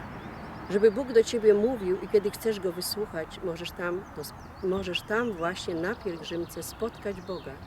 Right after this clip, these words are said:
Tam słuchać i tam się uczyć, i tam zgłębiać. I za to bardzo dziękuję,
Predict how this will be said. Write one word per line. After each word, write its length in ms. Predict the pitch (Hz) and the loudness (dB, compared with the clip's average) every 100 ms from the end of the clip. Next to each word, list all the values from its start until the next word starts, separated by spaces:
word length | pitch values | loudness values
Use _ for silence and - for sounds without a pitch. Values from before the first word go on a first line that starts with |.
| - - - - - - - | -16 -18 -16 -18 -16 -16 -4
Tam 220 | - 240 220 | 2 4 4
słuchać 680 | - 233 - 143 147 - - - - - - - - - - - - - - - - - - | -2 -4 -4 -6 -8 -10 -14 -16 -16 -16 -16 -16 -16 -16 -16 -18 -18 -16 -14 -12 -12 -8 -6
i 40 | 185 | -4
tam 220 | 190 180 | -2 -2
się 160 | - - | -4 -6
uczyć, 540 | 156 - - - - - - - | -8 -8 -12 -12 -12 -14 -14 -6
i 40 | |
tam 200 | 202 180 | -2 -2
zgłębiać. 800 | 160 170 180 160 143 131 - - - - - - - - | -2 -2 0 0 -4 -8 -12 -16 -16 -18 -18 -18 -18 -12
I 80 | 170 | -8
za 160 | 170 165 | -6 -6
to 160 | 165 | -6
bardzo 320 | 160 160 156 | -6 -6 -6
dziękuję, 520 | 151 156 151 170 156 | -6 -6 -6 -6 -6